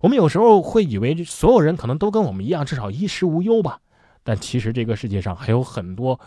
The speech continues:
被贫困困扰着的人。有位护士姐姐就在这条新闻下面留言说呀：“哎，之前我管的一位病人呢，竟然为了节约饭钱，一天只吃一顿稀饭和一碗小面。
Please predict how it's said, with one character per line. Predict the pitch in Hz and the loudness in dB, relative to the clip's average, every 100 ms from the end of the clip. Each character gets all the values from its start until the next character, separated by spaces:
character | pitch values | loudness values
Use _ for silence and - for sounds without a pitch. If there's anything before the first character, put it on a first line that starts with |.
| - | -6
被 | 117 | -4
贫 | - - 196 135 | -2 -4 -6 -4
困 | 120 107 | -4 -4
困 | - 185 113 | 0 0 0
扰 | 95 85 | -2 -6
着 | 87 | -8
的 | 80 | -8
人。 | 76 - _ _ _ _ _ | -10 -16 _ _ _ _ _
有 | - | 0
位 | 190 240 | 6 6
护 | - 311 | 4 2
士 | 220 | 2
姐 | 165 117 | 0 0
姐 | 127 | -2
就 | 131 | -2
在 | 127 | -4
这 | 123 | -2
条 | 120 123 | 2 4
新 | 127 | 4
闻 | 113 113 | 0 0
下 | 117 | 0
面 | 110 | 0
留 | 107 113 | 0 0
言 | 107 | 0
说 | 110 110 | -2 -2
呀 | - - _ | -4 -12 _
：“哎， | 131 | -2
之 | - | 0
前 | 196 175 | 2 2
我 | 151 208 | 4 4
管 | - 123 98 | 2 0 0
的 | |
一 | 120 | -2
位 | 127 | -2
病 | 123 151 | 0 0
人 | 117 101 | 0 0
呢， | 107 - - | -2 -6 -8
竟 | - 175 | 0 0
然 | 160 | 2
为 | 190 | 4
了 | 151 | 4
节 | 139 - 147 | 2 -2 -2
约 | 220 220 | 2 2
饭 | 208 - 233 143 | 2 0 0 -2
钱， | 104 123 | -4 -4
一 | 165 | -4
天 | - 185 | -2 -2
只 | 185 92 | -2 -4
吃 | - 143 | -4 -2
一 | 135 | -2
顿 | 156 117 | 0 -2
稀 | - 196 190 | -4 -6 -4
饭 | 151 117 | -4 -4
和 | 147 | -2
一 | 165 | 0
碗 | 120 165 | 2 0
小 | - - 87 | -2 -6 -6
面。 | 113 196 | -6 -8